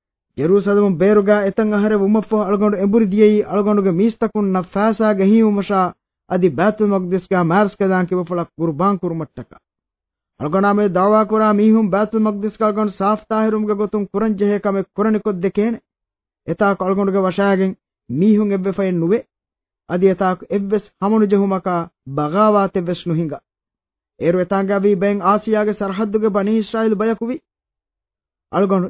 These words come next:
ಎವ್ವೆಸ್ ನಹಮ ಕಮೆ ಕುರಿನಮ ಅಳುಗೊಂಡು ಅದೇ ತೆರೆ ದಾವಾ ಕುರಂ ವಾಣಿ ಎ ಮೀಹುಂ. ಅದಿ ಎ ಮೀಹುಂ ದಾವಾ ಕುರಂ ಬೇನುನಮ ತಿಯಬೇಫಳಾ ಕುರಿಫುಳು ಮಚ್ಚ ದಾವಾ ಹುಷೇಳುಮ ವೆಸ್ ಅಣ್ಣಂ ವಾಣಿ ಹಮ ಎ ಮೀಹುಂ. ನೂನಿ ಅಳುಗೊಂಡು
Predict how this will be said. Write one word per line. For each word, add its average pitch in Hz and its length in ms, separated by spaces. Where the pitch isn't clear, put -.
ಎವ್ವೆಸ್ 190 380
ನಹಮ 208 260
ಕಮೆ 202 240
ಕುರಿನಮ 190 380
ಅಳುಗೊಂಡು 196 500
ಅದೇ 185 180
ತೆರೆ 180 340
ದಾವಾ 202 320
ಕುರಂ 202 320
ವಾಣಿ 180 400
ಎ 170 100
ಮೀಹುಂ. 175 380
ಅದಿ 156 160
ಎ 180 40
ಮೀಹುಂ 202 280
ದಾವಾ 202 260
ಕುರಂ 214 260
ಬೇನುನಮ 214 420
ತಿಯಬೇಫಳಾ 214 540
ಕುರಿಫುಳು 208 360
ಮಚ್ಚ 214 220
ದಾವಾ 208 440
ಹುಷೇಳುಮ 226 580
ವೆಸ್ 208 160
ಅಣ್ಣಂ 214 380
ವಾಣಿ 208 240
ಹಮ 190 360
ಎ 160 60
ಮೀಹುಂ. 180 360
ನೂನಿ 196 320
ಅಳುಗೊಂಡು 180 440